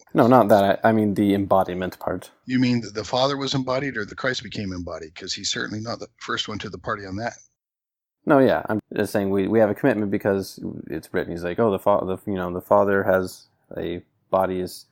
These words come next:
Speaker 1: flesh and bone, as tangible as man's, although it's not of gross matter, it's of some sort of higher level stuff."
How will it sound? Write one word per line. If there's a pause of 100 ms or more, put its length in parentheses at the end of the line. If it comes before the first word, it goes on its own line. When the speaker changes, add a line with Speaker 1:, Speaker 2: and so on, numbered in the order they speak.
(120)
Speaker 1:
flesh
and
bone,
as
tangible
as
man's,
although
it's
not (140)
of (380)
gross
matter,
it's
of (180)
some
sort
of (340)
higher
level
stuff."